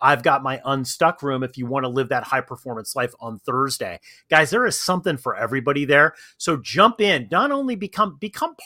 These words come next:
part of the Recovered Life community, but also become part of the discussion. Find all, find everything about it, uh, at recovered life dot us.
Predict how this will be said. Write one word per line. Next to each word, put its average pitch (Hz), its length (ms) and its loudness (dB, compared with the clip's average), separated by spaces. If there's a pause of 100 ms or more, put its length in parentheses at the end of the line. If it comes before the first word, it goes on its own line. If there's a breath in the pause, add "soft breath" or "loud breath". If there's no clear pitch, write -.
part 190 240 8 (100)
of 120 440 -2
the 127 100 -2
Recovered 120 640 -8
Life 120 220 -6
community, 123 560 -6 (260 soft breath)
but 151 180 -4
also 220 280 0
become 180 320 -8
part 143 240 -2
of 131 80 -4
the 123 80 -12
discussion. 135 560 -4 (220 soft breath)
Find 175 340 2
all, 156 500 2 (340)
find 190 380 0
everything 185 460 0
about 139 280 4
it, 147 300 -2
uh, 123 380 4 (340)
at 131 260 -2
recovered 160 520 -4
life 120 260 -4
dot 120 280 -2
us. 117 420 -2